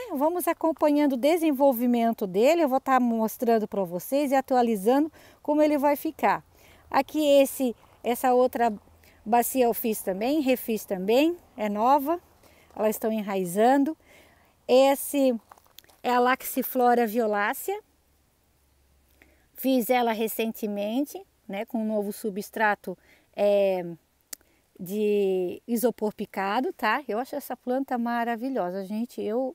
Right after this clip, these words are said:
amo, amo as calanques. Né? E o meu carrinho de mão, que vocês já conhecem também. Né? O carrinho de mão, ele, a única coisa que eu vou fazer é só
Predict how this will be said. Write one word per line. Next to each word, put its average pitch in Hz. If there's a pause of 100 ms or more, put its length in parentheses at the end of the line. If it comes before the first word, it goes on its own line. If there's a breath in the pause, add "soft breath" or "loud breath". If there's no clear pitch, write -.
(100)
amo, 254 (100)
amo 262
as 240
calanques. 233 (680 soft breath)
Né? 285
E 339
o 302
meu 302
carrinho 311
de 277
mão, 285
que 311
vocês 285
já 277
conhecem 277
também. 277 (580 soft breath)
Né? 214
O -
carrinho 254
de 240
mão, 233 (420 soft breath)
ele, 214
a 208
única 269
coisa 254
que 269
eu 247
vou 233
fazer 220
é 220
só 208